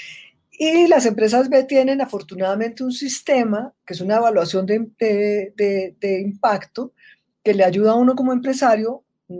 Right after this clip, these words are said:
es como una, una serie de preguntas que te ayudan a ti como empresario a identificar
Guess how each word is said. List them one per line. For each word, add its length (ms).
es 160
como 220
una, 540
una 220
serie 280
de 80
preguntas 520
que 120
te 120
ayudan 360
a 60
ti 120
como 180
empresario 540
a 60
identificar 760